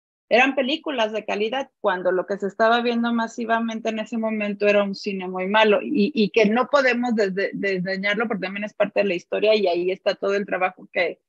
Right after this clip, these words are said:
que ha hecho Viviana García Besne con la recuperación de este, este cine popular que le llama ella. Sin embargo, es curioso cómo en la parte de la memoria histórica del cine en México, efectivamente,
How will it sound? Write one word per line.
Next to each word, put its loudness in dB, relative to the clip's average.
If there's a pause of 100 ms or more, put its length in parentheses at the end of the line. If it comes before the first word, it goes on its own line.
(400)
que 0
ha 6
hecho 2
Viviana 0
García 0
Besne -4
con -6
la 0
recuperación -4
de -2
este, -4 (260)
este -4
cine 2
popular 0
que -6
le -4
llama -2
ella. 0 (420)
Sin -2
embargo, -2
es -4
curioso -6
cómo -2
en -6
la -2 (200)
parte -2
de -10
la -6
memoria -2
histórica -2
del 2
cine -2
en 2
México, 0
efectivamente, -2